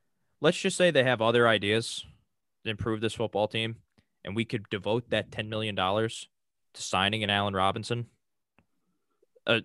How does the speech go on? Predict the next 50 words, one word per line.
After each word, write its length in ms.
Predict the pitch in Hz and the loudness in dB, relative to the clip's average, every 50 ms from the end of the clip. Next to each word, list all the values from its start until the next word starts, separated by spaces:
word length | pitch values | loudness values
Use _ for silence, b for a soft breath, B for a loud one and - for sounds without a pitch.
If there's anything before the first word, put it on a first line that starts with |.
| - | -4
just 200 | 101 113 107 - | -8 -10 -8 -8
still 200 | - - - 120 | -4 0 0 0
spending 400 | 113 - - - 110 113 113 113 | 0 0 0 0 0 0 0 0
on, 160 | 113 113 104 - | 0 0 0 -2
just 140 | 131 127 | -4 -2
spending 280 | - - 165 160 165 151 | 2 2 2 2 2 2
a 20 | |
little 180 | 151 147 139 135 | 2 4 4 4
bit 100 | 131 113 | 2 2
more 160 | 107 117 117 | 2 2 0
in 80 | 113 110 | 0 0
the 40 | 107 | -2
receiver 420 | 101 113 101 - 110 104 95 95 | -4 -4 -2 0 0 0 0 -2
position 320 | 87 95 90 92 85 85 90 | -4 -4 -4 -4 -4 -4 -6
because 120 | 92 90 | -8 -8
you 60 | 90 | -8
still 200 | 92 - - 120 | -6 0 2 2
have 100 | 123 120 | 4 4
Denzel 400 | 123 120 117 113 113 120 110 104 | 4 4 4 4 4 2 2 2
Mims 260 | 98 101 104 101 98 107 | 2 0 0 0 0 0
on 160 | 101 98 95 | 0 0 0
one 180 | 98 104 104 | 0 -2 0
side, 280 | 92 - 101 98 98 95 | 0 2 4 4 4 2
who 80 | 104 98 | 0 0
we 100 | 98 92 | 0 2
like 220 | 92 95 92 - | 2 2 2 2
a 40 | 98 | 2
lot. 300 | 98 95 95 92 92 - _ b b b b b b b b b b _ - | 2 4 4 4 2 0 _ b b b b b b b b b b _ -4
There's 160 | - 107 95 - | -4 -4 -2 0
still 160 | - 104 101 | 0 0 0
the 80 | 104 | 2
draft. 420 | 104 110 104 98 98 98 - - - | 4 4 6 6 6 4 0 -4 -10
You 40 | 98 | -10
could 120 | 98 - | -10 -4
still 160 | - - 104 | 0 0 2
draft 300 | 92 101 95 95 95 - | 2 4 4 4 2 2
somebody. 480 | - 101 92 92 90 92 92 90 90 - _ _ _ _ _ _ _ _ _ _ _ _ _ _ _ _ - | 0 -2 0 2 2 2 2 0 -2 -4 _ _ _ _ _ _ _ _ _ _ _ _ _ _ _ _ -2
And 140 | 107 107 | 2 4
let's 180 | 107 135 143 - | 4 4 4 4
just 180 | - 151 139 - | 2 0 2 4
say, 200 | 143 143 139 127 | 6 6 6 6
oh, 160 | 151 151 139 | 6 6 4
you 160 | 113 101 104 | 4 4 2
know, 120 | 120 131 | 2 2
we, 380 | 151 143 120 98 87 101 110 - - | 2 0 -2 -4 -4 -6 -6 -6 -6
we 120 | - 101 | -6 -6
could 120 | 120 123 110 | -4 -2 -2
do 100 | 113 107 | 0 2
that 280 | 110 107 113 113 107 | 4 4 6 4 4
and 220 | 95 95 90 87 | 2 0 -4 -6